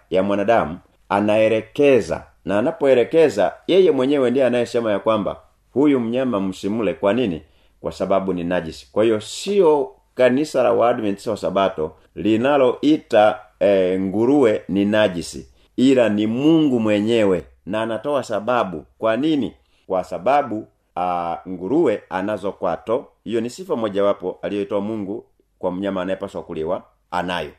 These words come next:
Mbili, miguu yake iwe imepasuka. Nguruwe hiyo anayo. Lakini tatu, au anacheua, na Mungu mwenyewe anasema nguruwe hacheui. Kwa hiyo, mnyama anayepaswa kuliwa lazima awe na sifa zote ngapi?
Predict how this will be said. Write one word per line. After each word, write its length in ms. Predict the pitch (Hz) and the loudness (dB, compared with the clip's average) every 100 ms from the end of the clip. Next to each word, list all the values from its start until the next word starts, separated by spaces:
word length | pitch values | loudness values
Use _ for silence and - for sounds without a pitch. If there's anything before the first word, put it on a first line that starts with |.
| _ _ | _ _
Mbili, 540 | 82 104 202 170 117 - _ _ _ - | -8 -2 0 0 -4 -10 _ _ _ -10
miguu 300 | 101 110 117 | -8 -2 2
yake 240 | 131 135 | 2 0
iwe 100 | 120 | -4
imepasuka. 600 | 107 92 90 - 95 80 - 92 | -2 -4 -6 -8 -14 -16 -16 -10
Nguruwe 300 | 98 127 127 | -4 -2 0
hiyo 160 | 123 | 0
anayo. 340 | 87 90 82 69 _ _ _ | -2 -4 -8 -10 _ _ _
Lakini 340 | 98 110 170 151 | -8 -2 -2 -4
tatu, 520 | - 220 233 135 - 107 | 0 0 0 -6 -6 0
au 200 | 139 135 | 2 2
anacheua, 640 | 113 - 117 131 101 - | -2 -2 -2 0 -2 -6
na 120 | 82 113 | -6 -4
Mungu 200 | 156 123 | -2 -2
mwenyewe 160 | 131 | -4
anasema 320 | 120 127 117 | -4 -6 -6
nguruwe 260 | 95 127 120 | -6 -4 -6
hacheui. 560 | 73 - 120 147 131 110 _ - | -6 -6 0 0 0 -6 _ -2
Kwa 100 | 131 | 2
hiyo, 280 | 147 139 - _ _ - | 2 2 -2 _ _ -10
mnyama 360 | 131 147 190 170 | -4 -2 -2 -2
anayepaswa 400 | 165 170 165 151 | -4 -4 -6 -6
kuliwa 440 | - 147 147 98 - | -6 -2 0 -2 -2
lazima 360 | 127 147 139 | -2 -2 -2
awe 120 | 139 131 | -2 -2
na 120 | 117 | -6
sifa 240 | 147 131 | -8 -8
zote 300 | 123 139 127 | -6 -6 -4
ngapi? 320 | 143 139 - | -4 -4 -6